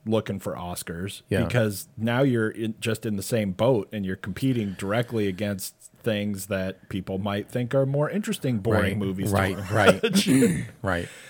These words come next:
Speaker 1: So, uh, so that comes out, uh, actually next week. I'm not sure.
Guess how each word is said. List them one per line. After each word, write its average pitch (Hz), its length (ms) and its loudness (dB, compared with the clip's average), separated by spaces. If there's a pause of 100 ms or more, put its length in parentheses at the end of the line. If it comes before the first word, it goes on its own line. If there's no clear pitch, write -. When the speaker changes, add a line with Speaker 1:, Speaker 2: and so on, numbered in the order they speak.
(220)
Speaker 1:
So, 165 540 10
uh, 135 280 6
so 151 180 2
that 220 240 6
comes 165 260 0
out, 131 380 4
uh, 120 260 -2
actually 113 640 -2 (100)
next 131 280 -2
week. 113 380 -4
I'm 127 180 -2
not 185 280 -2
sure. 123 800 4